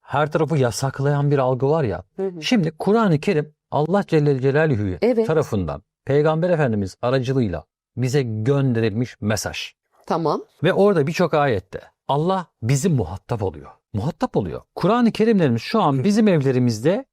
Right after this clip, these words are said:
Speaker 1: sadece ve sadece musaf. Bunu açıp içine bakmadığın sürede o bir musaf. O Kur'an değil daha. Sen ancak bunu açar, onunla mu-, sohbete başlarsan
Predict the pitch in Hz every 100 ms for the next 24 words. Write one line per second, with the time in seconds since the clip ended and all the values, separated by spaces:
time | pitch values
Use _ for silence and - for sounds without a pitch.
0 | _ - - - 220 196 151 127 123 -
1 | 190 185 139 117 104 107 80 - - _
2 | _ 117 143 175 135 - 151 - _ 120
3 | - 135 113 156 - 120 110 104 110 110
4 | 143 147 127 143 113 - 120 90 - -
5 | _ _ - 143 135 120 117 104 117 101
6 | 78 60 - _ - 175 190 214 180 156
7 | 123 139 123 110 - _ 120 - 135 139
8 | - _ 120 127 135 117 113 - - 117
9 | - 117 113 110 107 160 160 165 170